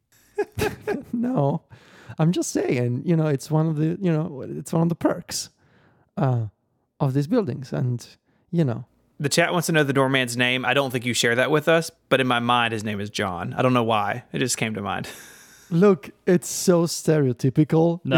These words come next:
Speaker 1: It's so
Speaker 3: it, it wouldn't be John. It would be Giuseppe,
Speaker 1: it's
Speaker 3: right?
Speaker 1: so stere-,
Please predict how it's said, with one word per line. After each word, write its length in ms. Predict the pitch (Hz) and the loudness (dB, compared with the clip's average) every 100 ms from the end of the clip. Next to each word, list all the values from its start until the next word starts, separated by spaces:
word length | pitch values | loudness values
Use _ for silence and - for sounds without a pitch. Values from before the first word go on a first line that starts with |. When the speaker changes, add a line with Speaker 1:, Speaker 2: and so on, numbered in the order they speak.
| 131 | 4
Speaker 1:
It's 240 | 120 113 | 4 4
so 80 | 151 | 2
Speaker 3:
it, 140 | - - | 0 2
it 60 | 143 | 4
wouldn't 200 | 156 143 | 4 2
be 80 | 135 | 2
John. 280 | 160 147 | 4 4
It 80 | 117 | 2
would 80 | 110 | 2
be 100 | 123 | 0
Giuseppe, 500 | 120 120 160 170 180 | 2 2 4 4 2
Speaker 1:
it's 100 | 190 | 2
Speaker 3:
right? 80 | 196 | 4
Speaker 1:
so 180 | 196 185 | 4 4
stere-, 540 | - - 175 165 160 | 0 0 4 4 2